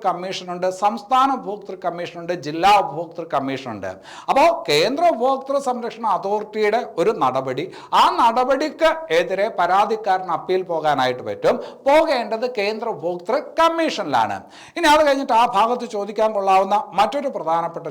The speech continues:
ചോദ്യമാണ്, അപ്പീൽ പോകാമെന്ന് പറഞ്ഞല്ലോ, എത്ര ദിവസത്തിനകത്ത് അപ്പീൽ പോകണം? അല്ലെ, അതോറിറ്റിയുടെ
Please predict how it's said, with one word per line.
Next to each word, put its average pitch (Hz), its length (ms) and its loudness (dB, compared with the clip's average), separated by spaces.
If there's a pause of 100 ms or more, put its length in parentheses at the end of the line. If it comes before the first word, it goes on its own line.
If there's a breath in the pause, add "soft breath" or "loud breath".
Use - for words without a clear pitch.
ചോദ്യമാണ്, 107 540 -6 (280)
അപ്പീൽ 262 260 0 (100)
പോകാമെന്ന് 247 520 2
പറഞ്ഞല്ലോ, 240 400 0 (460 loud breath)
എത്ര 311 300 -2 (160)
ദിവസത്തിനകത്ത് 277 920 0
അപ്പീൽ 175 260 -4 (120)
പോകണം? 120 400 2 (240)
അല്ലെ, 170 140 4 (440 loud breath)
അതോറിറ്റിയുടെ 226 640 4